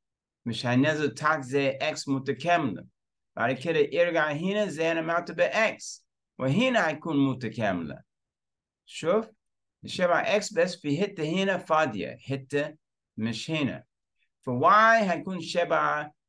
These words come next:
آه، واي صغير هيكون شبه واي كبير، بس هيكون صغير وبرضه هينزل تحت.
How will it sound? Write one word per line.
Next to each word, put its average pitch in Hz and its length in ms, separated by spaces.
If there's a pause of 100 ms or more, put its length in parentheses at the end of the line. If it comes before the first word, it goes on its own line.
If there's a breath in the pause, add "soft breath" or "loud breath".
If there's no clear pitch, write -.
(260)
آه، 107 120
واي 147 280
صغير 165 460
هيكون 147 220
شبه 127 460
واي 107 340
كبير، 156 520
بس 95 260
هيكون 127 400
صغير 170 520
وبرضه 113 440
هينزل 117 840 (320)
تحت. - 460